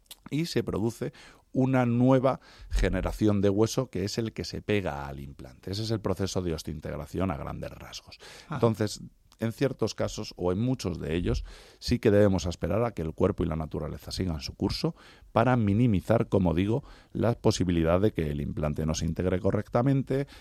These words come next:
Speaker 1: se exponga alguna espira del implante o directamente el implante haya que cambiarlo porque no se ha integrado bien a hueso.
Speaker 2: Ajá. Eh, y, y una cuestión, claro, cuando, mm, nos decía ahora, eh, quizás,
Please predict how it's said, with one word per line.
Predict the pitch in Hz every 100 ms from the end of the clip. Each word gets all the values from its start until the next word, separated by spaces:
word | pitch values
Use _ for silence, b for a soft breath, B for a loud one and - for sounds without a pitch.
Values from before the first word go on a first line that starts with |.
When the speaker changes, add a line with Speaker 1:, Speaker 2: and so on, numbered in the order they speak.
| B
Speaker 1:
se | -
exponga | 82 - 90 80 80
alguna | 71 73 76
espira | 73 85 85 92
del | 110
implante | 117 131 127 123 139 B B B -
o | 117 123 -
directamente | 85 160 - - 78 87 87 107 117
el | 76
implante | 69 71 71 73
haya | 76 76
que | 78
cambiarlo | 78 78 78 80 101
porque | 120 98 -
no | 73 73
se | -
ha | 73
integrado | 78 82 85 98 76
bien | 64
a | 64
hueso. | 87 - - - - - _ - - - -
Speaker 2:
Ajá. | 147 110 143 B B B B -
Eh, | 160 262
y, | 175 233 151
y | 160
una | 208
cuestión, | 208 - 175 135
claro, | 170 180
cuando, | - 143 139 143
mm, | 151 -
nos | 156 131
decía | 135 160
ahora, | 143 135 127 -
eh, | 131 - - - -
quizás, | 151 175 156